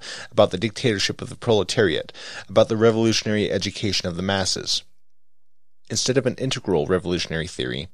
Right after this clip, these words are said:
there were contradictory theoretical postulates and fragments of theory which were divorced from the actual revolutionary struggle of the masses and had been turned into threadbare dogmas. For the sake of appearances,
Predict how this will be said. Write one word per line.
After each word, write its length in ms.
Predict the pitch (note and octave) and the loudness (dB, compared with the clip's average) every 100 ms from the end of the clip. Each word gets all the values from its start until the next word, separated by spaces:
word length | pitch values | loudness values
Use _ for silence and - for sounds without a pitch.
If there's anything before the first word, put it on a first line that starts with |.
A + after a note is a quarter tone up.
| - - | -10 0
there 140 | A2+ | 2
were 80 | G#2+ | 2
contradictory 840 | - D#3+ - A#2+ - A2+ G#2+ G2 | 0 -2 0 -4 -2 -2 0 0
theoretical 640 | - A#2+ A#2 A2 G#2+ - | -2 -2 2 2 0 -4
postulates 720 | D#2 - F#2+ - F2 D#2 D2+ - | -4 0 0 -2 -4 -4 -4 -6
and 180 | F2 | -6
fragments 480 | - G#2 A2+ G2+ F2 | 0 2 2 0 -6
of 80 | - | -8
theory 440 | - C2 B1+ D2 - - - - | -6 -6 -6 -8 -10 -16 -14 -2
which 260 | A2 - | 0 0
were 60 | A2 | -2
divorced 460 | G2+ F#2 B2+ - - | -2 0 0 0 -2
from 180 | A#2+ | -2
the 160 | A2 A2 | -2 -2
actual 380 | G2 G#2+ - G#2 | -2 -2 -2 0
revolutionary 640 | G2+ F#2 F#2+ F#2 G2 F#2 | 0 0 0 -2 -2 -2
struggle 400 | - - F#2+ F#2 | 0 0 2 2
of 80 | F2 | 0
the 100 | F#2 | -2
masses 560 | G2+ A2 - F2 F2 - - - - | 0 0 -2 -2 -2 -4 -8 -10 -2
and 80 | |
had 160 | A2 A2+ | -2 0
been 140 | A#2 G#2+ | 0 -2
turned 320 | - C3 A#2+ | 0 0 0
into 400 | G#2 G#2+ - G#2+ | -4 -4 -4 -6
threadbare 560 | - A2+ A2+ G#2 G2 | 4 4 6 4 4
dogmas. 640 | E2+ F#2+ F#2+ E2 - - - - - - - - - | 4 4 2 -2 -6 -4 -4 -10 -20 -14 -14 -14 -4
For 100 | - | 0
the 80 | A2+ | 2
sake 240 | - D3+ | 4 2
of 80 | C3 | 0
appearances, 800 | C#3+ - G#2+ G2+ - G2 F2+ | -4 0 2 2 2 2 0